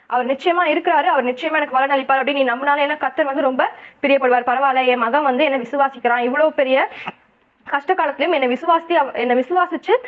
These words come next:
அவன் எனக்காக காத்து கொண்டிருக்கான்" அப்படின்னு சொல்லிட்டு என்ன பண்ணுவார்? கர்த்தர் உண்மையில பிரியமாய் இருப்பார் இல்லையா? ஒண்ணு சாமுவேல் பதினஞ்சு இருபத்தி ரெண்டு. அதற்கு சாமுவேல்,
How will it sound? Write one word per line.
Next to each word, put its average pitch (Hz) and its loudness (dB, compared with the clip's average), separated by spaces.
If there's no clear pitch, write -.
அவன் 262 2
எனக்காக 349 2
காத்து 302 -2
கொண்டிருக்கான்" 262 2
அப்படின்னு 262 -2
சொல்லிட்டு 277 0
என்ன - -
பண்ணுவார்? 262 0
கர்த்தர் 262 0
உண்மையில 254 0
பிரியமாய் 285 0
இருப்பார் 233 0
இல்லையா? 262 2
ஒண்ணு 285 2
சாமுவேல் 294 2
பதினஞ்சு 285 -2
இருபத்தி 254 2
ரெண்டு. 220 -2
அதற்கு 403 -4
சாமுவேல், 285 0